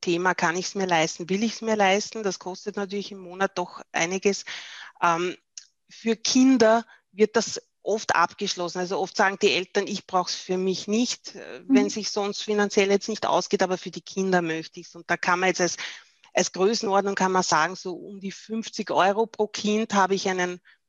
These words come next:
Speaker 1: wirklich guten Versicherungsschutz, ja, äh, wo ich sowohl einen, ähm,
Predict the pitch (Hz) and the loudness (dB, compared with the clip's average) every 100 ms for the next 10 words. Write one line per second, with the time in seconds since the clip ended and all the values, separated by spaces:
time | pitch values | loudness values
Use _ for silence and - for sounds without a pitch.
0 | _ 196 208 190 - _ _ 240 240 220 | _ 0 0 -2 -6 _ _ -2 -2 -4
1 | 196 180 - 226 - 240 240 - 240 277 | -2 -2 -2 -2 2 2 2 0 -2 -4
2 | - - - 196 196 - - - - - | -8 -14 -4 2 2 0 -10 -16 -18 -4
3 | - 180 - 185 208 214 - - - - | 2 2 2 4 4 4 -2 -10 -18 -12
4 | 185 170 180 208 226 - 175 170 170 165 | -12 -6 -2 2 4 4 2 0 -2 -2
5 | 160 - - _ 170 160 156 151 | -8 -16 -20 _ 2 2 2 -4